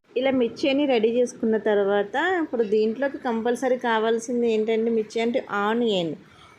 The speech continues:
ఈ ఆనియన్ లేకపోతే మిర్చి అనేది తిని వేస్ట్ కదండి. So, ఆనియన్లోకి మనం ఒక నిమ్మకాయ, ఒకటి రెండు నిమ్మకాయలు, ఆ, జ్యూస్ పిండుకుని వేసుకుని మిర్చిలో ఈ ఆనియన్ నంచుకుని తింటే చాలా అంటే చాలా బాగుంటుంది.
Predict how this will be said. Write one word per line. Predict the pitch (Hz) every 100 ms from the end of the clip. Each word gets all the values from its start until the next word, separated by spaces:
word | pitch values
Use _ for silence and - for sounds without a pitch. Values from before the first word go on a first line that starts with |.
| - - - -
ఈ |
ఆనియన్ | 214 202 208 240 254
లేకపోతే | 247 220 233 226 269
మిర్చి | 269 226 202 202 233
అనేది | 240 233
తిని | 214
వేస్ట్ | 208 202 202 226
కదండి. | 220 208 220 233 311 277 233
So, | 240 247
ఆనియన్లోకి | 226 208 233 302 320 294 247 - 320 403
మనం | 339 247 240 320 285 220
ఒక | 226 262
నిమ్మకాయ, | 233 233 247 247 285 285
ఒకటి | 226 214 220 247
రెండు | 233 226
నిమ్మకాయలు, | 226 214 220 226 262 254 254 302 427 - - - - 233
ఆ, | 226 220 208 185 180
జ్యూస్ | 247 320 -
పిండుకుని | 262 226 226 254 277
వేసుకుని | 240 214 - 240 277 381 294 -
మిర్చిలో | 185 214 214 214 - 302 339
ఈ | 311 262
ఆనియన్ | 226 226 240 269 254
నంచుకుని | 240 214 240 214 214
తింటే | 208 302 427 523 - -
చాలా | 202 196
అంటే | 214 214 208
చాలా | 185 185
బాగుంటుంది. | 185 185 180 180 190 339